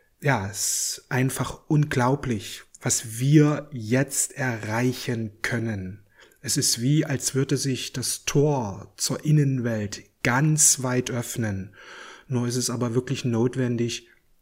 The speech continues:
diese Chancen auch zu erkennen und sich die Zeit zu nehmen für Ruck-, Rückzug, für eine Meditation, einfach mal in die Stille gehen und loslassen.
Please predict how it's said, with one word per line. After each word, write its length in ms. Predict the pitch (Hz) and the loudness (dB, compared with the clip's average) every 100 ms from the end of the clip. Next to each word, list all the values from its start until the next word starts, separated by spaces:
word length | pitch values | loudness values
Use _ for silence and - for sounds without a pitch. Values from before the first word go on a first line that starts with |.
| _ _ _ - - - - | _ _ _ -20 -20 -16 -4
diese 340 | 110 120 101 - - - - | -2 0 -2 -6 -20 -20 -4
Chancen 500 | - 117 127 - 113 | 0 2 2 2 0
auch 260 | 117 113 | -2 -2
zu 180 | - - | -4 -4
erkennen 640 | 110 - - 165 120 101 - - - - | -4 -6 -2 0 -2 -4 -14 -20 -20 -20
und 340 | - 113 107 104 | -6 -4 -4 -6
sich 400 | - - 123 - | -6 -4 -4 -6
die 140 | 110 | -8
Zeit 720 | - - 127 135 135 - - | 0 2 4 2 0 -4 -10
zu 240 | - - 123 | -6 -2 0
nehmen 760 | 131 151 156 127 104 101 104 - _ | 2 2 4 2 0 -6 -10 -16 _
für 380 | - - - | -18 -8 0
Ruck-, 480 | 147 139 143 - - | 2 2 -2 -6 -2
Rückzug, 680 | 143 147 - - 117 101 - - - - - | 0 0 -2 2 2 0 -6 -14 -16 -18 -18
für 800 | - - - 139 135 135 135 - - | -16 -2 4 4 4 2 -2 -10 -10
eine 220 | 151 165 | -4 0
Meditation, 1160 | 156 147 151 - 139 - - 127 117 107 98 | 2 2 0 -2 -4 -2 0 0 0 -2 -6
einfach 360 | 104 135 - 139 | -4 -4 -6 -4
mal 360 | 139 131 131 127 - - - - | -4 -2 -4 -6 -14 -20 -20 -10
in 160 | 135 123 | -6 -4
die 100 | 117 | -2
Stille 480 | - - 135 123 | -4 2 2 2
gehen 380 | 120 123 113 110 | 0 0 0 -2
und 220 | 107 101 | -4 -2
loslassen. 720 | 110 110 143 - 92 - 127 | -2 0 -2 -4 -4 -6 -6